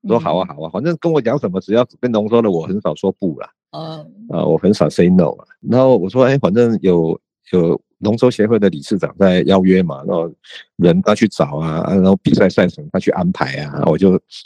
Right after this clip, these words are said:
Speaker 1: 当成一个快乐的划船人啊。比着比着，诶，我们的队伍真的，真的录取了。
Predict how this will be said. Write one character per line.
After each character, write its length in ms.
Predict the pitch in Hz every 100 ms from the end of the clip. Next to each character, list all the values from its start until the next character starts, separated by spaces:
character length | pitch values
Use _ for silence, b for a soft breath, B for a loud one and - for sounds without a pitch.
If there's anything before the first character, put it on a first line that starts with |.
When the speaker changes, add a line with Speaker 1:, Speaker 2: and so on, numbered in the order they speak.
| _
Speaker 1:
当 160 | - 113
成 160 | 87
一 60 | 101
个 100 | 95
快 260 | - 127 104
乐 180 | 104 92
的 100 | 85
划 200 | 78 85
船 220 | - 76
人 100 | 82 - 69
啊。 160 | - - _ _ _
比 120 | - 95
着 100 | 117
比 160 | -
着， 140 | 85 -
诶， 120 | 190
我 140 | 107
们 140 | 101 127
的 40 |
队 180 | - 156
伍 80 | 90
真 200 | 82 120
的， 180 | 107 95 _ _ _ _ _ _
真 160 | - 123
的 80 | 117
录 160 | 147
取 220 | - -
了。 120 | 65